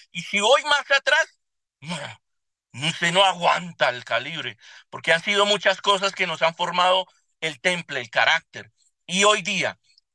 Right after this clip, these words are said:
quiero decirte que gracias a Dios nos han formado las experiencias, las situaciones difíciles han formado nuestro carácter. Y estamos listos para el diamante azul.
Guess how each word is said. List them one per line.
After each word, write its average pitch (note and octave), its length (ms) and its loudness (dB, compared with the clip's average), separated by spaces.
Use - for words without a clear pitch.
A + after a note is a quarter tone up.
quiero F#3 240 2
decirte D3+ 680 -4
que D#3+ 100 0
gracias G3+ 440 2
a F3 80 4
Dios C#3+ 440 -6
nos D#3 300 -4
han F#3 200 4
formado F3+ 600 0
las D3+ 220 0
experiencias, F3+ 840 -4
las E3 220 2
situaciones E3 580 -4
difíciles F#3 580 -10
han D#3+ 200 2
formado E3+ 640 0
nuestro F#3 720 -2
carácter. C#3 640 -2
Y C3 140 -8
estamos F3 420 -2
listos - 560 -10
para C#3 180 6
el C#3 80 0
diamante C#3+ 720 0
azul. C3+ 500 -2